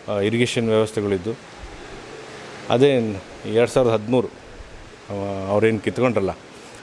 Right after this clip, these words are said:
ಅಲ್ಲಿ ತನಕ ಎಷ್ಟು ಡೆವಲಪ್ಮೆಂಟ್ ಆಗಿತ್ತು.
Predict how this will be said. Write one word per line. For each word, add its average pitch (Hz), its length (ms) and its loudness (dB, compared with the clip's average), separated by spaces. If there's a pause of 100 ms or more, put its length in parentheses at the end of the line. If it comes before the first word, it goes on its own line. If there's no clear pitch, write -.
(180)
ಅಲ್ಲಿ 127 220 4
ತನಕ 135 240 0
ಎಷ್ಟು 127 640 2 (360)
ಡೆವಲಪ್ಮೆಂಟ್ 110 400 -2
ಆಗಿತ್ತು. 82 400 -12